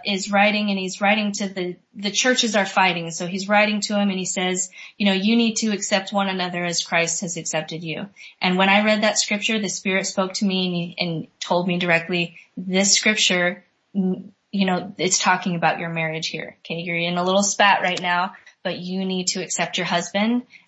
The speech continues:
as Christ has accepted you. And boom, I was totally humbled.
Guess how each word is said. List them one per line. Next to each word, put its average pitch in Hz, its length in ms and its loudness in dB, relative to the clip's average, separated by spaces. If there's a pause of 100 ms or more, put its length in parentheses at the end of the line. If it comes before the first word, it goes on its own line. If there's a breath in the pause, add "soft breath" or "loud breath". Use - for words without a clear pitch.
as 170 240 2
Christ 170 380 2
has 175 140 -4
accepted 165 480 -2
you. 165 240 -4 (140)
And 165 280 0
boom, 190 340 6
I 170 80 4
was 165 140 0
totally 220 420 4
humbled. 202 560 4